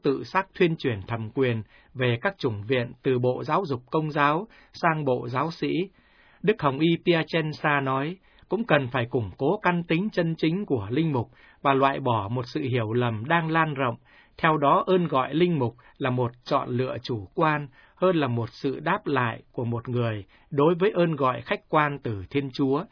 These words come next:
qua trung gian của giáo hội. Đức Hồng Y Piacenza cũng nhận xét rằng Bộ Giáo dục là cơ quan rất thích hợp để giám sát các chủng viện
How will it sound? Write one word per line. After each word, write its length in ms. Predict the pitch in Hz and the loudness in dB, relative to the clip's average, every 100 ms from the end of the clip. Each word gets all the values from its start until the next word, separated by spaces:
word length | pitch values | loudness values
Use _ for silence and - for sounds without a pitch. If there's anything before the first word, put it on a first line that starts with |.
| _ _ - | _ _ -2
qua 200 | 143 131 | 0 0
trung 260 | 156 143 | -2 -2
gian 340 | 139 139 127 123 | 0 0 -2 -4
của 240 | 120 87 | -6 -6
giáo 260 | 92 139 147 | -6 -4 -2
hội. 240 | 127 117 - _ _ _ _ _ - - - | -2 -2 -8 _ _ _ _ _ -20 -20 -4
Đức 220 | 170 208 160 | 2 4 4
Hồng 200 | 135 160 | 2 4
Y 80 | 180 175 | 2 4
Piacenza 800 | 180 165 175 165 160 - 156 156 - | 4 4 2 -2 -2 -2 0 0 0
cũng 200 | 156 190 | -2 0
nhận 220 | 139 127 | 0 0
xét 260 | - 214 147 | -2 -2 0
rằng 260 | 127 117 - _ - - | 0 0 -6 _ -10 0
Bộ 240 | 147 135 | 2 2
Giáo 200 | 151 202 | 2 2
dục 200 | 151 123 - _ | 0 -2 -4 _
là 260 | 131 123 113 107 | 0 2 0 0
cơ 140 | 170 170 | 0 2
quan 260 | 170 156 147 | 2 0 0
rất 140 | 196 - | -4 -2
thích 180 | 220 240 | -2 -2
hợp 200 | 127 117 - - - - | -2 -4 -6 -20 -20 -6
để 220 | 127 110 95 | -2 -2 0
giám 260 | 143 165 | -2 -2
sát 260 | - 180 196 - | -2 -2 -2 -4
các 120 | 208 | -6
chủng 240 | 135 98 101 | -6 -6 -4
viện 180 | 127 | -4